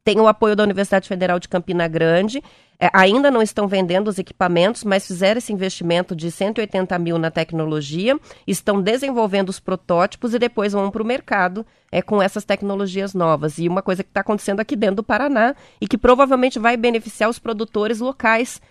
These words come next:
num primeiro momento, né? A-, agilizando e fazendo crescer essa produção.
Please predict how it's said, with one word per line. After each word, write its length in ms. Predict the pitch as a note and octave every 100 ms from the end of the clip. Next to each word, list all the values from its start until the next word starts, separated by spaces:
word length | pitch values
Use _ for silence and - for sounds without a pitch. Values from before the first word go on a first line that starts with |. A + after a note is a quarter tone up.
| _
num 140 | G3 G#3
primeiro 340 | G#3+ G3+ G3+
momento, 500 | G#3 A#3 F3+ D3+ D3
né? 140 | D3 D#3 - -
A-, 280 | D#3 -
agilizando 640 | D#3 D#3+ A3 A3+ E3+ F#3+ G#3+
e 20 |
fazendo 320 | - G3+ A3
crescer 380 | - A3 G#3 F#3+
essa 160 | F#3+ F#3+
produção. 500 | G3 F#3+ F#3+ -